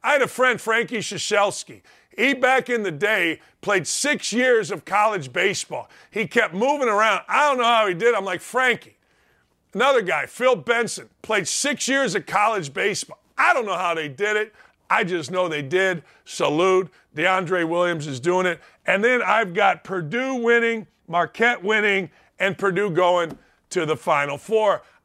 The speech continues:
I'm not, look, I really think Duke does. I, I do. I, I got both brackets. I got two brackets going. You know I like Purdue.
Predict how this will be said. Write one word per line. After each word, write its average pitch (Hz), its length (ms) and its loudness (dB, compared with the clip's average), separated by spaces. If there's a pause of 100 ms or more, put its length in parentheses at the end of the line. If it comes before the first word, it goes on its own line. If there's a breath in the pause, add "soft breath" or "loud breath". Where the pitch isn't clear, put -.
I'm 294 220 4
not, 269 260 0
look, 196 320 -2
I 220 120 2
really 214 320 2
think 156 300 -8
Duke 156 260 -6
does. 98 400 -20 (580)
I, 160 160 0
I 165 140 2
do. 156 320 0 (240)
I, 170 200 0
I 170 160 2
got 170 280 0
both 226 260 2
brackets. 180 500 -2
I 170 80 -6
got 143 200 -6
two 247 180 -4
brackets 202 480 0
going. 143 480 -4 (280 soft breath)
You 143 100 -4
know 226 180 4
I 247 140 4
like 220 320 2
Purdue. 135 600 -4